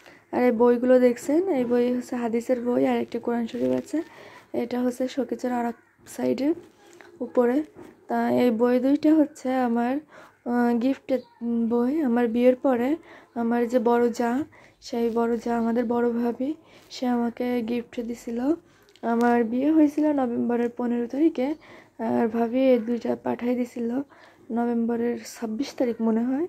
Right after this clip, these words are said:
এখানে date লেখা আছে। আহ, এই যে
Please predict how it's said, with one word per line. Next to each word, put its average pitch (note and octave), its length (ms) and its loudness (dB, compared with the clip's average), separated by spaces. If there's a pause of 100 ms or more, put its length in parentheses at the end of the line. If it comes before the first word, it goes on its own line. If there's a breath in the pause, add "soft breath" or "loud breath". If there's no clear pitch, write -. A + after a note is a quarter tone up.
এখানে B3 320 -4
date A#3 320 2
লেখা B3 280 0
আছে। B3 280 -4
আহ, - 1400 -6
এই A#3+ 140 4
যে A#3+ 300 -2